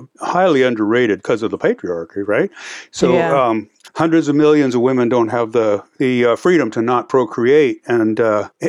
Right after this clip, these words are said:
Speaker 1: every man has the ability to not cause, uh, someone to get pregnant.
Speaker 2: Mm-hmm.
Speaker 1: Just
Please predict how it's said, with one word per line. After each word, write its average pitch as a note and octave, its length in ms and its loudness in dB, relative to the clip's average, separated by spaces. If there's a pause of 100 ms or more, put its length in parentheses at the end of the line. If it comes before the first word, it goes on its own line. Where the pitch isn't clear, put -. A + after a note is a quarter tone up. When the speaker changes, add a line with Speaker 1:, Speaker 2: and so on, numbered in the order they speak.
Speaker 1:
every E3+ 300 0
man D3 440 -2
has B2+ 340 -4
the C3 300 0 (240)
ability D3+ 600 0
to A2+ 160 -4
not C3 420 -2 (480)
cause, C3 520 0 (100)
uh, A#2+ 240 -2 (420)
someone C#3 400 -2
to B2+ 80 -2
get C3 160 -2
pregnant. E3+ 380 0 (880)
Speaker 2:
Mm-hmm. D#3+ 340 -4
Speaker 1:
Just - 280 -2